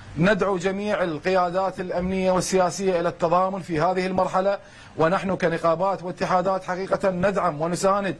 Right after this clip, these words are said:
كل عمل حكومي هادف من أجل الوصول والعبور إلى بر الأمان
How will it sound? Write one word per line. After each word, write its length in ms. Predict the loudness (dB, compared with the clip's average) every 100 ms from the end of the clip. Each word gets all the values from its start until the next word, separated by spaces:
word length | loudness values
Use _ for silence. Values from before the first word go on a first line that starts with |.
| -12 -20 -20 -2
كل 220 | 2 4
عمل 320 | 2 0 -2
حكومي 520 | -4 -2 -2 -2 -2 0
هادف 400 | 0 0 -2 -4 -12 -20 -20 -20 -2
من 180 | 2 4
أجل 260 | 2 2 0
الوصول 520 | 0 0 0 0 0
والعبور 600 | 0 0 0 0 -2 0
إلى 180 | 0 0
بر 220 | 0 -2
الأمان 540 | -2 0 0 0 0